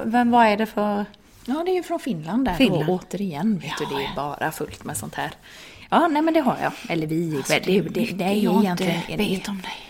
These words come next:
Speaker 2: Ja, egentligen är det ju inte min, det är mammas. Men liksom,
Speaker 1: Mm.
Speaker 2: den är vår. Jag och min syrra, vi delar ju den. Det är ju inte så ofta vi
Speaker 1: Nej,
Speaker 2: använder
Speaker 1: nej,
Speaker 2: den.
Speaker 1: när har du den?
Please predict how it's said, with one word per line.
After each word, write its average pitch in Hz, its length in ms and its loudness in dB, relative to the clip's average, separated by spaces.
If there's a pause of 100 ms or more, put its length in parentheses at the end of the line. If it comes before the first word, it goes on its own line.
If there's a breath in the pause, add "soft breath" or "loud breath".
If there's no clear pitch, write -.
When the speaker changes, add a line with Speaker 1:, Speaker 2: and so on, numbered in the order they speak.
Speaker 2:
Ja, - 260 -6 (120)
egentligen 151 400 -10
är 147 100 -10
det 143 60 -10
ju 139 60 -12
inte 139 180 -10
min, 117 180 -8
det - 60 -8
är - 40 -10
mammas. - 440 -10
Men 151 180 -6 (180)
liksom, 170 300 -6
Speaker 1:
Mm. 233 160 4
Speaker 2:
den 147 100 -6
är - 20 -10
vår. 135 340 -10
Jag 156 160 -6
och 151 60 -6
min 151 120 -8
syrra, 156 300 -6
vi 151 100 -6
delar 143 360 -8
ju - 60 -8
den. - 100 -8 (840 soft breath)
Det - 160 -4
är 180 40 2
ju 170 60 -2
inte 175 180 -4
så 175 100 -4
ofta 165 200 -6
vi 151 80 -6
Speaker 1:
Nej, 139 60 -4
Speaker 2:
använder 240 280 2
Speaker 1:
nej, 285 140 8
Speaker 2:
den. 302 80 4
Speaker 1:
när 302 100 6
har 190 260 4
du 208 120 -2
den? 370 180 -2